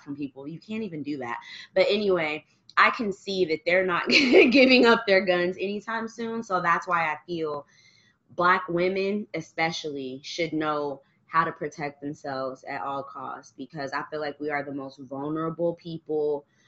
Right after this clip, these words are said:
the lowest on the totem pole, unfortunately, when it comes to protection. So yeah, I definitely feel like Black women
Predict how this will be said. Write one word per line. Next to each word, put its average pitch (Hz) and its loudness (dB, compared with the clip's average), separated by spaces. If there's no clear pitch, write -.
the 156 -4
lowest 151 2
on 165 0
the 160 -4
totem 170 -4
pole, 156 -4
unfortunately, 147 -6
when 143 -4
it 135 -8
comes 143 -10
to 151 -20
protection. 160 -10
So - -8
yeah, 151 2
I 156 -4
definitely 165 -6
feel 151 -6
like 143 -6
Black 143 -6
women 143 -6